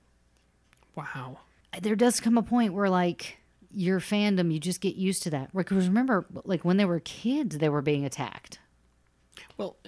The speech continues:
Speaker 1: and also Joseph would, like, bring girls back to the room. There were, there was a lot of shady stuff going on.
Speaker 2: Yeah.
Speaker 1: Yeah.
Speaker 2: There was, but I'm saying, like, as far as fandom and pandemonium goes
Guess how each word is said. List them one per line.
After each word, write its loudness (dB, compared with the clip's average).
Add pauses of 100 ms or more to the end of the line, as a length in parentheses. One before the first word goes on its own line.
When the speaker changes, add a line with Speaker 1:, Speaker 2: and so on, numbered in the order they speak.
(120)
Speaker 1:
and -4
also 2
Joseph 0
would, -4
like, -8
bring -2
girls -4
back -6
to -14
the -8
room. 6
There 4
were, 0
there -4
was -2
a 0
lot 2
of -2
shady -2
stuff -10
going -8 (260)
on. -18 (480)
Speaker 2:
Yeah. 4 (240)
Speaker 1:
Yeah. -12 (240)
Speaker 2:
There 4
was, 4
but 0
I'm 2
saying, 2
like, -2
as -4
far 0
as -4
fandom -2
and -6
pandemonium -2
goes -2